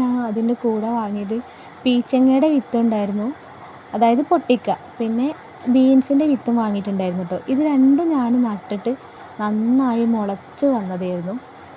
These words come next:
പൊട്ടിക്ക അത്യാവശ്യം നന്നായിട്ട് വള്ളിയിൽ പടർന്ന് കയറാൻ പാകത്തിലൊക്കെ ആയിട്ടുണ്ടായിരുന്നു ട്ടോ. പക്ഷേ അത് പിന്നെ വാടിപ്പോയി. അതുപോലെ തന്നെ ബീൻസും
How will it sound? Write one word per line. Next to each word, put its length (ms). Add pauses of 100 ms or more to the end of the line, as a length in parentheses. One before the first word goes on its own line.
(280)
പൊട്ടിക്ക 340 (360)
അത്യാവശ്യം 560
നന്നായിട്ട് 640 (540)
വള്ളിയിൽ 380 (100)
പടർന്ന് 460
കയറാൻ 280 (100)
പാകത്തിലൊക്കെ 580
ആയിട്ടുണ്ടായിരുന്നു 640
ട്ടോ. 100 (180)
പക്ഷേ 260 (200)
അത് 160 (600)
പിന്നെ 260 (240)
വാടിപ്പോയി. 760 (640)
അതുപോലെ 400
തന്നെ 240
ബീൻസും 560